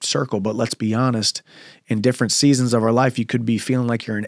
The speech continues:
eight on one and a two on the other. And before you know it, this big circle kinda looks like a weird star slash pentagon slash octagon. And it seems as though things are out of whack, but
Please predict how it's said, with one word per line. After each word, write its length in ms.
eight 260
on 220
one 240
and 140
a 40
two 320
on 180
the 140
other. 260
And 100
before 240
you 60
know 120
it, 100
this 140
big 220
circle 360
kinda 220
looks 220
like 100
a 160
weird 540
star 480
slash 420
pentagon 600
slash 380
octagon. 440
And 340
it 100
seems 260
as 80
though 120
things 260
are 60
out 120
of 80
whack, 260
but 200